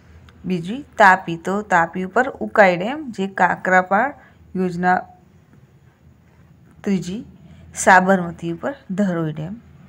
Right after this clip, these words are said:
ચોથો બનાસ દાંતીવાડા ડેમ. પાંચ મહી વણાકપુર ડેમ, કડાણા ડેમ. છ મહાનદી,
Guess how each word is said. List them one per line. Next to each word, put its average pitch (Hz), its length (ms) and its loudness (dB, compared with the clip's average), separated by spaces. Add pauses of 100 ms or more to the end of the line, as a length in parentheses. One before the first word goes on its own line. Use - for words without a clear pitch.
(240)
ચોથો 180 440 -6 (520)
બનાસ 190 580 2
દાંતીવાડા 175 600 -2
ડેમ. 160 300 -8 (880)
પાંચ 175 360 -4
મહી 196 520 -2 (180)
વણાકપુર 208 680 2
ડેમ, 208 360 -8
કડાણા 185 440 0
ડેમ. 156 240 -12 (680)
છ - 160 -10 (360)
મહાનદી, 202 800 2